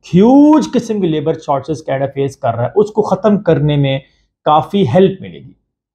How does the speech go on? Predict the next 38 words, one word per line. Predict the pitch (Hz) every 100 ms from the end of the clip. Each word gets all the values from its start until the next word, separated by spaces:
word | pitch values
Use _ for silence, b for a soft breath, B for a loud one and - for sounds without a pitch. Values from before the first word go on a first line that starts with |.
| 147
मिसाल | 156 180 190
के | 202
तौर | 185 170
पे |
अगर | 180
experience | 170 131 - 185 190
ख़त्म | 180 214 208
कर | 185
दें, | 190
definitely | 165 165 185 180
के |
लिए | 170
आज | 156 180 190
अगर, | 180 - b b b -
आ, | 131 131 - -
experience | - - 196 185
के | 196
साथ | 143
दस | 202 220
लोग | 214
apply | 214 156
कर | 160 147
रहे | 135
हैं, | 120 123 _ _ _ _ -
अगर | 175
government | 160 170 190 196
experience | 202 202 208 -
का | - 185
requirement | 156 151 160 165 190
ख़त्म | - - 269
कर | 220
देती | 170 180
है |
तो | 196
सौ | - 302
बंदा | 320 302
apply | 277 185
करेगा। | 147 143 135